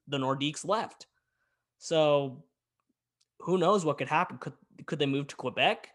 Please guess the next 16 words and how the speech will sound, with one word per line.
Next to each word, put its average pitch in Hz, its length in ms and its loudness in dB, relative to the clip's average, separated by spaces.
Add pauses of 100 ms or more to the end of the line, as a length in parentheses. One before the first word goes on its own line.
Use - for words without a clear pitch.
(500)
Could 131 200 -4
they 123 120 0
share 135 380 -2
with 131 200 -6
the 120 120 -10
Suns 139 480 -4
and, 123 300 -6 (420)
and 127 140 -8
the 123 340 -4
Mercury? 226 580 -2
Or 190 220 4
could 196 180 -4
they 180 100 0
move 170 240 -2
to 170 100 -4
that 151 340 2